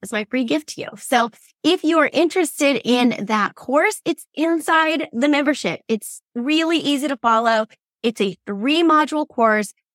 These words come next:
I walk you through how to choose the best type of account for you, educator versus Canva Pro account, how to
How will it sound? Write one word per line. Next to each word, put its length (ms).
I 80
walk 260
you 80
through 540
how 260
to 120
choose 380
the 80
best 260
type 160
of 100
account 320
for 100
you, 320
educator 680
versus 380
Canva 360
Pro 260
account, 480
how 120
to 160